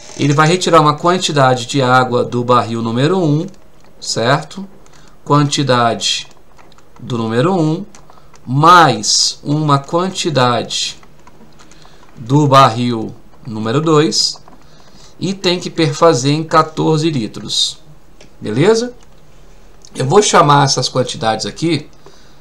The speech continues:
de quê? Vou chamar essa aqui de X, obviamente, e a outra eu vou chamar de quê? O restante. Não põe Y não, cara. É o restante, ó. Quatorze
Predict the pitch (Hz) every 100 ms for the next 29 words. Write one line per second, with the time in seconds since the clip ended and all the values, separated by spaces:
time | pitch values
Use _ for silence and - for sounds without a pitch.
0 | - - - 113 143 143 123 95 - -
1 | - - 135 170 - 147 127 127 135 113
2 | 147 - 160 175 247 - - - 107 110
3 | 113 180 165 196 - - - - - -
4 | - - - 156 220 196 214 233 - 123
5 | - - - - 135 156 160 156 156 151
6 | 151 113 - - - - - - - 143
7 | 123 185 - 202 131 - 170 180 240 240
8 | 233 196 208 196 110 - - - 139 208
9 | - 214 214 - 110 117 - - - -
10 | - 165 165 - 160 185 170 202